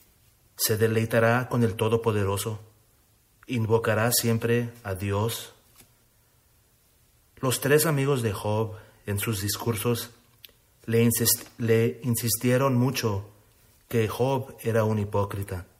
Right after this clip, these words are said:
Pero Job, en este capítulo, afirma su sinceridad e integridad, y él demuestra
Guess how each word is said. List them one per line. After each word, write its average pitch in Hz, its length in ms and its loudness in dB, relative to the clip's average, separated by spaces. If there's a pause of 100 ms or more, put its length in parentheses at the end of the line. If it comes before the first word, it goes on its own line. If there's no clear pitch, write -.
(920)
Pero 120 240 4
Job, 143 520 2
en 117 120 0
este 120 240 0
capítulo, 113 640 -2 (920)
afirma 143 560 0
su 117 320 0
sinceridad 107 920 -2 (340)
e 131 540 -4 (120)
integridad, 110 1000 -2 (840)
y 127 200 2
él 135 120 4
demuestra 127 840 2